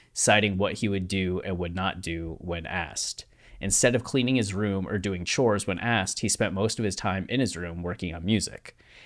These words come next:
In fact, Kanye West's defiance became so unbearable at one point,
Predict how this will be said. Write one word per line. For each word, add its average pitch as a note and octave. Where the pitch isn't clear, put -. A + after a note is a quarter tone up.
In G2
fact, C3
Kanye B2
West's A2+
defiance A#2
became G2
so A#2+
unbearable G2
at D#2
one E2
point, F2